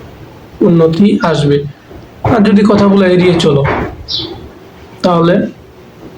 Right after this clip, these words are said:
বুঝে নিব যে জীবনে কোনো কিছু করার তোমার আগ্রহ নেই, ইচ্ছা নেই। আসি অন্য কোনো একটা ভিডিওতে দেখা হবে। আজকে এই পর্যন্তই থাকলো, খোদা হাফেজ।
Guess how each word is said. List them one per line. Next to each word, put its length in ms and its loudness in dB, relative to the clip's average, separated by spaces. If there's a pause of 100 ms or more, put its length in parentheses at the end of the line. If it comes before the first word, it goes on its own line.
(200)
বুঝে 260 4
নিব 120 2 (160)
যে 80 2 (1120)
জীবনে 340 4 (140)
কোনো 140 4 (100)
কিছু 180 2 (120)
করার 340 2
তোমার 240 2 (720)
আগ্রহ 240 2 (160)
নেই, 100 2 (340)
ইচ্ছা 300 2
নেই। 100 0 (2250)
আসি 200 0 (340)
অন্য 120 4 (120)
কোনো 200 2
একটা 200 0
ভিডিওতে 360 2
দেখা 240 2
হবে। 160 2 (880)
আজকে 200 -2 (100)
এই 120 2
পর্যন্তই 520 2
থাকলো, 240 0 (1400)
খোদা 240 2
হাফেজ। 260 0